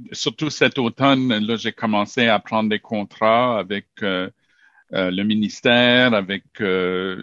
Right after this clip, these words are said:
l'arcef, justement, sur un projet connexe, euh, de l'association, euh, régionale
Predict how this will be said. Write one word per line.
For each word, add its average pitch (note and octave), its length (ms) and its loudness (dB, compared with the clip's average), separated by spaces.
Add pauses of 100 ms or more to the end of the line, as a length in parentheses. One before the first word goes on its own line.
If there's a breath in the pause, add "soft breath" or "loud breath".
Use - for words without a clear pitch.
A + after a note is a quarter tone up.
l'arcef, A#2+ 600 0
justement, A2 520 -2
sur G#2 200 -6
un F2+ 120 -2
projet G2+ 420 -6
connexe, - 680 -8
euh, F2+ 280 -4 (300)
de - 160 -10
l'association, F#2+ 1200 -8
euh, F2 260 -12
régionale F#2+ 640 -6